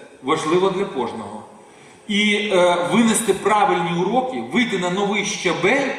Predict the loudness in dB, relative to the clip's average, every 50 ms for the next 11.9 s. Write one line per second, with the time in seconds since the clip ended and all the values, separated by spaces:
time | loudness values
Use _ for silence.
0 | -10 -14 -16 -18 -20 -20 -20 -20 -20 _ _ _ _ -6 -2 0 2 2 2 2
1 | 0 -4 -8 -10 -14 -16 -14 -8 -2 0 2 4 4 4 4 4 2 0 0 -2
2 | -2 0 0 2 2 2 2 2 0 -6 -10 -8 -2 0 0 2 0 0 -2 0
3 | 2 2 2 0 -2 -4 -4 -6 -4 -4 -6 -8 -8 -8 -8 -6 -6 -6 -6 -8
4 | -8 -6 -4 -4 -4 -4 -6 -6 -4 -4 -2 -2 -2 -2 -2 -2 -2 -2 -2 -2
5 | -2 -4 -4 -8 -10 -10 -12 -14 -18 -20 -20 -20 -20 -20 -20 -18 -10 -8 -6 -4
6 | 0 2 2 2 2 0 -4 -4 0 0 2 2 2 0 -2 -2 -4 -4 -4 -6
7 | -8 -8 -12 -16 -18 -14 -14 -6 -4 -2 0 2 0 0 0 -2 -2 -2 -4 -6
8 | -8 -12 -16 -18 -20 -20 -16 -10 -6 -6 -6 -6 -6 -8 -10 -10 -8 -2 0 0
9 | 0 0 0 -2 -4 -6 -8 -6 -6 -6 -6 -6 -8 -12 -12 -16 -18 -20 -20 -20
10 | -20 -20 -12 -6 -4 -2 0 0 0 0 0 0 -2 -4 -4 -6 -6 -6 -4 -2
11 | 0 0 0 0 -2 -2 -2 -2 -2 -2 -4 -4 -4 -6 -10 -12 -14